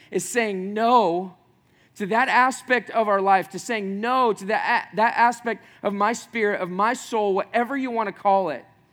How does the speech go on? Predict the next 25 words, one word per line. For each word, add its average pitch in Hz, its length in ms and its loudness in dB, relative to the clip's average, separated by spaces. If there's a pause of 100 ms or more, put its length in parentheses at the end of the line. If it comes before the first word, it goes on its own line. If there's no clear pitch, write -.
(440)
the 175 80 -4
sinful 254 500 -4
man 226 300 -2
in 196 160 -4
me 190 120 -2
that 185 140 -4
wants 220 540 0 (260)
to 233 160 -2
essentially 233 580 -2
put 185 280 -4
God 208 240 4
on 220 160 -2
trial. 147 440 0 (1900)
You 202 100 -2
know, 214 140 0
in 226 140 -2
reality, 214 480 4
God 214 380 2
is 185 140 -4
the 190 80 -4
great 170 480 -4
judge. 147 640 -4 (1120)
C - 240 -8
S - 160 -2
Lewis 196 300 -2